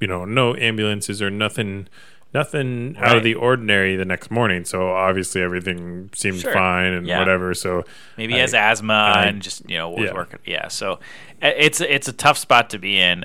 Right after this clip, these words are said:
Speaker 2: And, you know, when you're camping, you get put in some really tough situations sometimes, um, and you don't have any help. So, you know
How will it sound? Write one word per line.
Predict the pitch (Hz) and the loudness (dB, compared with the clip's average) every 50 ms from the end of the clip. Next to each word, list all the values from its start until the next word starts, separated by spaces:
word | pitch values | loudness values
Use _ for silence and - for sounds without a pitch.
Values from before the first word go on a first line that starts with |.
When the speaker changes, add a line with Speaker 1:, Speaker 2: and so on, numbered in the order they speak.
| - - | -8 -4
Speaker 2:
And, | - 90 87 87 90 87 - - | -2 0 0 0 -2 -4 -8 -8
you | - 92 | -8 -6
know, | 90 80 90 101 | -4 -4 -4 -2
when | 101 101 98 98 101 | -2 -2 -2 -4 -4
you're | 104 110 123 | -4 -4 -4
camping, | 123 - - 160 214 233 - 117 107 107 107 113 123 - - - - - | -4 -2 0 0 0 2 2 4 4 4 4 2 -4 -10 -18 -20 -20 -12
you | - 110 110 | -10 -6 -2
get | 123 143 - - | -2 -2 -2 -2
put | - 147 - | -4 -4 -4
in | 151 120 | -4 -8
some | - - 131 120 113 113 | -10 -8 -8 -8 -10 -12
really | 117 120 123 123 123 120 110 | -10 -8 -8 -8 -8 -8 -10
tough | 110 - 107 101 - | -8 -4 -4 -4 -4
situations | - - 110 104 - - 110 104 104 - - 98 95 87 | -4 -8 -8 -8 -6 -8 -6 -6 -6 -8 -10 -12 -14 -14
sometimes, | - 98 92 87 - 87 87 87 85 85 85 - - - - - - - - - - - | -12 -12 -12 -10 -8 -6 -4 -4 -6 -8 -12 -18 -18 -20 -20 -20 -20 -20 -20 -20 -14 -10
um, | 95 92 90 90 87 85 87 85 85 - - 90 | -6 -4 -2 -2 0 0 -2 -4 -6 -14 -14 -10
and | - 90 87 90 90 87 87 90 87 87 | -6 -2 0 0 2 0 0 -2 -4 -6
you | 90 92 | -6 -6
don't | 95 95 92 90 | -6 -6 -6 -6
have | 95 95 95 95 92 92 90 - - - - | -4 -2 0 0 -2 -2 -6 -14 -20 -16 -14
any | - 95 95 98 95 | -12 -10 -10 -10 -10
help. | 92 92 107 - - - - - | -8 -8 -8 -8 -8 -10 -12 -16
So, | - - - - 85 82 82 82 85 - - - - - | -14 -12 -10 -8 -8 -8 -8 -10 -12 -16 -20 -20 -20 -20
you | - 87 | -18 -16
know | 80 76 80 | -16 -16 -16